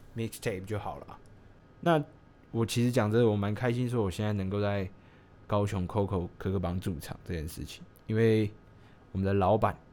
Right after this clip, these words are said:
也是身为D J的 P 哥，他蛮懂什么叫做D J，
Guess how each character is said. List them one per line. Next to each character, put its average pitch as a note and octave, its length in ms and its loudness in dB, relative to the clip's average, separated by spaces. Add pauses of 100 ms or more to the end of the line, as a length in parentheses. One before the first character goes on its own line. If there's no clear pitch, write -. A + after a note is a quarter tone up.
(240)
也 F#2+ 160 -2
是 G#2 80 -4
身 G#2+ 180 -2
为 G2 140 -2
D G2 200 -2
J G2+ 220 -2
的 E2+ 340 -4 (220)
P F#2 160 -6
哥， F2+ 320 -4 (680)
他 B2 200 4
蛮 A2+ 260 2
懂 F#2+ 220 2
什 F2+ 100 -4
么 E2+ 100 -4
叫 G#2+ 160 2
做 G#2 380 4
D G2 240 -4
J， F#2 300 -4